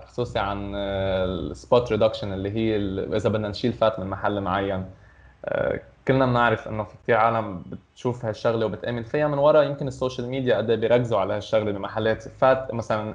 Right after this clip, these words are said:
ab burning workout، آه، love handles burning workout. آه، كتير، كتير بيسموا المحل وبيحطوا إنه نحن رح نقدر نعمل تارجت لهالمحل. وهلأ إذا منشوف الليترتشر هي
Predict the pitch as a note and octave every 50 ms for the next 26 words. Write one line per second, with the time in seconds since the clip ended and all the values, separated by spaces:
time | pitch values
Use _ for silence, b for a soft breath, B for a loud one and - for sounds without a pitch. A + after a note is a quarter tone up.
0 | - A#2+ B2+ B2+ B2+ A#2+ A2+ A2+ - - - - - A#2+ A#2+ A#2+ A#2+ A#2 A#2 A2+
1 | G#2+ G#2 A2+ A2+ A2 A2 - - G#2 G#2 G2 - - - A2 G#2 F#2+ G2 A2+ A#2+
2 | B2 A2+ A2 A2+ B2 B2 B2 A#2 A#2 A2+ G#2+ A2 A2+ A#2+ A#2 A#2 A2 G#2+ G2 G#2+
3 | A2 A2 G#2 - - G2+ G2+ G2 - - B B B B B B - - - G2
4 | G2+ G#2 G#2 G2 F#2+ F#2+ - C#3+ D3+ D#3 C3+ G#2 - - - D3+ D3+ D#3 C#3+ C3
5 | B2+ - C#3 C#3 C#3+ C#3 B2+ A#2 A2+ A2+ A2 - - C3+ C3+ C3 B2+ A2 G2+ -
6 | - - C3 C3+ - - A#2+ A#2 A#2+ B2 B2 B2 - _ _ _ - A2+ A2+ A2
7 | A2 A2 A2 A2+ A2 A2 - - A#2+ B2 - B2+ B2 B2 B2 B2 A2+ - C3+ -
8 | C#3 C#3 - A#2 A#2+ B2 A2+ A#2 B2 B2 A#2+ A#2 A2 - - B2 B2 A#2+ A#2 G#2+
9 | - A2+ G2+ G#2 G#2+ G#2+ G#2 - G#2 G#2 G2 G2 b b b b b b _ -
10 | C3 C#3+ D#3 D#3 - - - C3 B2+ B2+ B2+ B2+ B2+ B2 F#3 F3+ F3+ D#3 C3+ C#3+
11 | C#3+ C#3+ C3+ A#2+ - - B2 A#2 A#2 B2+ B2+ C3 B2+ A#2+ A#2 A#2 A2+ G#2+